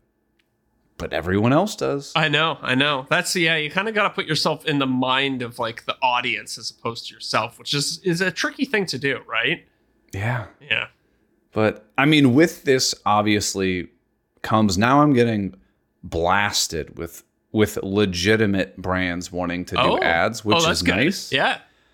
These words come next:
Speaker 2: that's awesome.
Speaker 1: So on every video that I have coming up, I gue-, I guess,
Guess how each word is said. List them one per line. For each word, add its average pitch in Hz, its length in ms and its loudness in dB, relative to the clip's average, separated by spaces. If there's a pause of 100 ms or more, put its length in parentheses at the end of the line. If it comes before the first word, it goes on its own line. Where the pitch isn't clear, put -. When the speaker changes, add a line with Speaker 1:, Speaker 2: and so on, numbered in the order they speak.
Speaker 2:
that's - 120 -6
awesome. 143 300 2
Speaker 1:
So 131 60 8
on 120 240 4 (600)
every 143 480 4
video 110 520 4
that 92 160 -2
I 92 100 0
have 95 320 -2
coming 95 300 0
up, 95 300 -4 (640)
I 95 100 -6
gue-, 92 260 -6
I 95 120 0
guess, - 480 -6